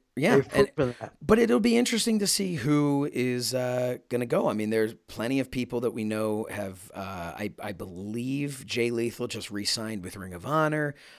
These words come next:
Speaker 1: Um, you know, so the question becomes, if all this is going the way that we think it is, who are they gonna bring on? But there's so many people. And then, Bill, you had mentioned, uh, when, before we were recording,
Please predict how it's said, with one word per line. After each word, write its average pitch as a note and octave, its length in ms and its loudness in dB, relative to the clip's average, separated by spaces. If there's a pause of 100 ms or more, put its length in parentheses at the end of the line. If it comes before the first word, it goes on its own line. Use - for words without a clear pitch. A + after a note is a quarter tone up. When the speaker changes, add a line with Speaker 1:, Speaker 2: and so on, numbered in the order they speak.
(120)
Speaker 1:
Um, G#2+ 340 -2
you B2+ 100 2
know, A2+ 140 2
so A#2+ 180 0
the A2+ 80 0
question C3 480 0
becomes, A2 640 -4 (300)
if F#2 120 -4
all B2+ 200 6
this B2 180 0
is A2+ 80 -4
going B2 280 2
the A#2+ 60 0
way A#2 140 6
that A#2 140 2
we A2 80 -2
think - 260 -4
it G#2 80 -4
is, G#2+ 320 -2
who A2+ 160 0
are A2+ 80 4
they A2 100 2
gonna A2 140 -2
bring A#2 220 -4
on? C#3+ 160 -2
But - 100 -6
there's F3+ 220 -4
so - 320 -2
many B2+ 200 -2
people. - 320 -8
And D3 140 2
then, D#3+ 160 4 (300)
Bill, F3 200 6
you D#3 140 2
had F#3+ 100 4
mentioned, B2 600 0
uh, A2 240 0
when, A#2 180 0
before A#2+ 380 0
we C#3+ 60 4
were B2+ 140 4
recording, A2+ 580 2